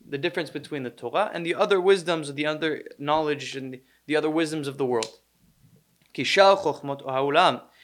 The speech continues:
'cause the rest of the wisdom, ein hasagda metiva klal et ha'chaim sheba'olam hazeh. The wisdom that they teach in other knowledges, in other sciences, in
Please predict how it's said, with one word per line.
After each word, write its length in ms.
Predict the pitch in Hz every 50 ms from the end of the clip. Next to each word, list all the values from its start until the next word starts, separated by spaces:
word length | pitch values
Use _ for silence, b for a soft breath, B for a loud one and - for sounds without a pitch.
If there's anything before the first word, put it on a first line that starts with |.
| b b b
'cause 140 | 139 127
the 80 | 131 135
rest 180 | 147 156 151 156
of 60 | 147
the 80 | 139
wisdom, 400 | 131 139 131 123 117 131 131 135 -
ein 160 | - 202 214
hasagda 420 | 196 - - 165 151 165 165 156
metiva 340 | 147 135 139 139 135 135 131
klal 200 | - 127 123 117
et 100 | 117 -
ha'chaim 280 | - 117 - 170 190 196
sheba'olam 340 | 180 - 170 160 170 175 170
hazeh. 300 | 170 165 160 165 160 165 - - _ _ _ b b b b b b b b b b b
The 80 | - 151
wisdom 440 | 160 196 226 214 185 214 214 202
that 420 | 185 190 185 - - - - 151 147
they 140 | 151 147 147
teach 320 | 147 - 196 160 - -
in 80 | 143 139
other 800 | - - 156 160 156 147 147 143 139 135 131 127 120 123 - - _ _ _ _ _ _ _ _
knowledges, 440 | 135 135 139 143 139 135 127 127 120
in 100 | 127 127
other 180 | 131 131 131
sciences, 880 | - - - 143 139 139 135 131 123 - 135 131 127 127 127 123 120 120
in 360 | 127 123 123 123 120 123 120